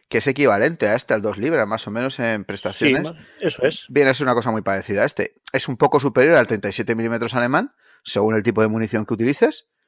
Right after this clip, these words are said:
Speaker 2: Ujú.
Speaker 1: pero, pero más o menos están por ahí. Es decir, el, el Panzer tres, que es el, el trasto que se supone que es el cazatanques definitivo, el, el de enfrentamiento tanque contra tanque, tenía un cañón de treinta y siete milímetros.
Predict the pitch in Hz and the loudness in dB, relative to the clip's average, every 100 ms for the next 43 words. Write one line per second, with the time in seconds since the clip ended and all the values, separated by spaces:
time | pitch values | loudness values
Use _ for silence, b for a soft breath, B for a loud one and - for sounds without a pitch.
0 | b b b _ 135 117 131 117 113 110 | b b b _ -6 2 4 6 6 4
1 | - _ 120 107 104 104 107 131 160 220 | 2 _ 2 4 2 2 0 0 2 2
2 | 226 170 104 95 156 139 226 123 104 107 | 2 2 2 2 2 4 2 0 0 -2
3 | 113 - 127 131 127 165 190 - - 101 | -2 2 4 4 0 2 0 0 -4 -4
4 | 104 101 95 82 98 98 95 - 123 - | -2 -4 -4 -4 -4 -6 -8 -2 -2 0
5 | 117 113 113 107 104 127 120 110 113 107 | -4 -2 -4 -6 -2 -2 0 -4 -4 -4
6 | 120 - 104 - 127 135 120 110 110 107 | -2 0 -2 -2 -2 -2 0 2 4 2
7 | 107 - 104 98 127 113 101 98 - B | -2 -4 -6 -4 -2 0 0 -2 -4 B
8 | B B B 107 110 104 110 110 101 107 | B B B -2 0 0 -2 -2 -4 -4
9 | 113 117 120 120 123 120 127 127 170 - | -4 -2 -2 0 0 2 2 2 -2 -2
10 | 107 151 123 110 107 104 98 98 101 95 | 0 0 0 -2 -2 -4 -6 -6 -8 -8
11 | 147 - - - | -6 -6 -8 -20